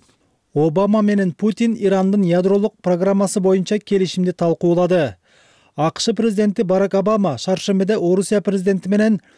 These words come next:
Иран жана Алтылыктын ортосунда жетишилген ядролук программа боюнча келишимди телефон аркылуу талкуулады. Бул тууралуу Ак үйдүн маалымат кызматы билдирди. Обама Владимир Путинге дээрлик жыйырма ай убакытты алган тынымсыз сүйлөшүүлөрдүн арты менен түзүлгөн келишимдеги Орусиянын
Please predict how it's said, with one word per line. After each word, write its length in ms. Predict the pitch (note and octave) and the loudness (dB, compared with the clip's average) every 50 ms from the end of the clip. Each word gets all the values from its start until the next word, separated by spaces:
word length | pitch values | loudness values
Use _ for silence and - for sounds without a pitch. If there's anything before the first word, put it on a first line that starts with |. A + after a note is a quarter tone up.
| _ _ _ _ | _ _ _ _
Иран 320 | - C#3+ D#3+ F#3 G3+ G#3+ G3+ | -2 0 2 2 2 2 2
жана 200 | F#3+ G3+ A3+ G#3+ | 0 0 0 0
Алтылыктын 600 | - F#3+ G3 F#3 - G3+ G3 F#3+ - - G#3+ G3+ | 0 -2 -2 -2 0 -2 -2 -2 -2 -2 0 0
ортосунда 480 | F#3+ F#3 - G#3+ F#3+ - - G#3 G3 | 0 0 0 -4 -2 0 0 0 2
жетишилген 540 | F3+ F3 F#3+ E3+ - - G3 F#3+ F#3 G3+ G3 | 2 0 -2 -2 -4 -4 -4 -2 0 0 2
ядролук 640 | E3+ D#3+ F3 F#3 E3+ F#3+ G3 G3+ F#3 E3+ - - - _ _ _ _ _ _ | 2 2 2 2 2 2 2 2 2 0 -2 -6 -14 _ _ _ _ _ _
программа 480 | - F3 F3 E3 F3+ G3 G3+ G#3 G#3+ G#3 | -2 -2 0 0 0 2 2 2 2 2
боюнча 320 | G#3 G#3+ G#3+ G3 - A3 | 2 0 0 0 -2 -6
келишимди 500 | - - G3+ G3 F#3+ F3+ - - F#3+ G3+ | -4 -2 -2 -2 -2 -2 -2 -4 -4 -4
телефон 480 | - - F#3+ F3+ F3 - - G#3 A3 - | -4 -2 -2 -2 -2 -2 -4 -4 -4 -4
аркылуу 440 | E3+ F3+ F#3 - - F#3 F3+ F#3 | -4 -4 -4 -2 -2 0 0 0
талкуулады. 720 | - - E3 D#3+ - - F3 F3 F#3 F3+ E3+ F#3 D#3 B2 G2+ _ _ _ _ _ _ _ _ _ | 0 0 -2 -2 0 0 0 2 2 2 2 2 0 0 -4 _ _ _ _ _ _ _ _ _
Бул 220 | - C#3 D#3+ F3 E3 | -2 0 0 0 0
тууралуу 440 | - F#3+ F#3+ G3 G3 G#3 A#3 A3+ - | 0 -2 0 0 0 0 0 -2 -2
Ак 160 | E3+ F3+ E3+ | -2 -2 0
үйдүн 300 | F3+ F#3 F3 G#3+ G#3 G3 | 0 0 0 0 0 0
маалымат 400 | F#3 F3+ F3+ F3+ F#3 F#3 F3+ - | 2 2 2 0 0 -2 -4 -4
кызматы 420 | - - F#3+ F#3 F#3 F3 E3 - D#3 | -6 -4 -2 0 0 0 0 0 -2
билдирди. 560 | D#3 D3+ D#3 E3+ E3+ D#3+ F3+ E3+ C3+ G#2+ - _ _ _ _ _ - | -2 0 0 0 0 0 0 0 0 -2 -6 _ _ _ _ _ -2
Обама 380 | D3 D#3 D#3+ G3+ A3 A3+ A#3 | -2 0 2 0 0 0 0
Владимир 460 | G#3 F3+ F#3+ G3+ G3 F#3+ G#3 G3+ G3+ F3+ | 0 0 0 0 0 0 0 0 0 -2
Путинге 640 | - - G#3 G3+ - G#3+ G#3+ G3+ G3+ D#3+ B2 G2+ - _ _ _ - | -2 -4 -4 -2 0 0 0 2 0 0 -2 -4 -8 _ _ _ -10
дээрлик 480 | D3+ C3 D#3+ F3+ G3 G3 F#3+ G#3 F3+ | -4 0 2 2 2 2 0 -2 -6
жыйырма 380 | C3 B2 D3 E3+ F3+ F#3+ G3 G#3 | -4 -4 -2 -2 0 0 -2 0
ай 140 | F#3 F#3+ G3+ | 0 0 2
убакытты 480 | G3 F#3+ F#3+ F#3+ - - - _ - F#3+ | 2 2 0 0 -2 -6 -8 _ -2 -2
алган 340 | F#3+ F#3 G3+ A3 A3 A3 - | 0 0 0 0 0 0 -2
тынымсыз 540 | - - F3+ F#3 F#3 F3+ - - G3+ F3 - | -4 -4 -2 0 0 -2 -2 -4 -6 -6 -4
сүйлөшүүлөрдүн 720 | - G3 F#3+ F#3+ E3+ - G3 F#3 F#3+ F#3 F3 G3 F#3+ F3+ | -2 0 0 0 0 0 0 0 0 0 0 0 -2 0
арты 240 | E3 F3 F3+ - F#3+ | 0 -2 -2 -2 0
менен 220 | G3 G3+ G3 F#3 | 0 2 0 0
түзүлгөн 420 | D#3+ F#3 F3 F3+ F3+ F3 F#3 F#3 E3+ | -2 -2 -2 -2 0 0 0 -2 -2
келишимдеги 600 | - - F#3 F#3 E3+ - F#3 F#3 F#3+ F#3+ F#3 G#3+ F#3+ | -2 -2 -2 -2 -2 0 0 0 0 0 0 0 0
Орусиянын 600 | E3+ F3+ G3 F#3+ - G#3+ G#3 G#3+ A3+ A3+ G#3 | 0 0 0 -2 -2 -2 0 2 2 0 0